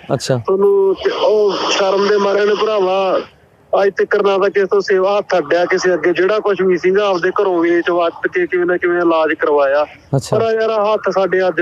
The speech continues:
Speaker 2: ਖੜੇ ਹੋ ਗਏ ਸੀਗੇ।
Speaker 1: ਅੱਛਾ।
Speaker 2: ਉਹ Facebook ਤੇ ਸੁੱਖੀ ਸੁਖਵਿੰਦਰ ਭੈਣ ਸੀਗੀ।
Speaker 1: ਅੱਛਾ।
Speaker 2: ਤੇ ਭੈਣ ਨੂੰ ਅੱਜ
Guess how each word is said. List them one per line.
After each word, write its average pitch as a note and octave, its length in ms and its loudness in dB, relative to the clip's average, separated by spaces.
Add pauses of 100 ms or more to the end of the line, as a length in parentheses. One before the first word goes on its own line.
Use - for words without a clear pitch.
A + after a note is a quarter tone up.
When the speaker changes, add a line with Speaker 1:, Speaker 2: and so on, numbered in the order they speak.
Speaker 2:
ਖੜੇ G3 240 2
ਹੋ E3+ 160 0
ਗਏ C#3+ 160 0
ਸੀਗੇ। D#3+ 220 0 (360)
Speaker 1:
ਅੱਛਾ। A#2+ 220 0
Speaker 2:
ਉਹ G#3 160 2
Facebook G3+ 480 0
ਤੇ G3+ 220 0
ਸੁੱਖੀ G3+ 580 0
ਸੁਖਵਿੰਦਰ F#3 520 -2
ਭੈਣ G3+ 300 -2
ਸੀਗੀ। D#3+ 360 -6 (240)
Speaker 1:
ਅੱਛਾ। B2+ 300 -2 (460)
Speaker 2:
ਤੇ G3 80 0
ਭੈਣ F#3 400 0
ਨੂੰ F3 300 2
ਅੱਜ D#3+ 120 -2